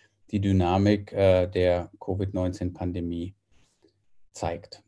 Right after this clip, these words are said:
Also das Video, es wird sich gleich vielleicht noch mal wiederholen, ging los in China, kam schnell nach Europa, U S A, dann war die erste Welle vorbei in Europa und dann ging es gleich wieder los, zweite Welle.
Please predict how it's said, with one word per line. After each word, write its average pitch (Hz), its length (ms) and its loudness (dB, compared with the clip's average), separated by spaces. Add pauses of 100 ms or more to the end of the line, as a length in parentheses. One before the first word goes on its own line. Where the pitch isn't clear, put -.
Also 90 180 -6
das 90 240 -10
Video, 131 360 2
es 104 180 -8
wird 95 120 -4
sich - 140 -16
gleich 92 180 0
vielleicht 95 240 -4
noch 92 60 -2
mal 90 180 -2
wiederholen, 131 580 2
ging 92 200 -4
los 104 280 -2
in 110 60 -6
China, 135 460 0
kam 101 240 -2
schnell 104 240 0
nach 98 180 0
Europa, 107 600 0
U 110 140 0
S 101 140 -8
A, 98 340 2
dann 90 140 0
war 87 100 -4
die 87 100 -8
erste 95 280 -6
Welle 90 200 -2
vorbei 98 440 0
in 113 200 -2
Europa 101 600 2
und 92 220 -4
dann 98 240 0
ging 95 160 0
es 92 100 -6
gleich - 240 -4
wieder 95 180 -2
los, 139 540 2
zweite 95 380 -4
Welle. 117 340 -2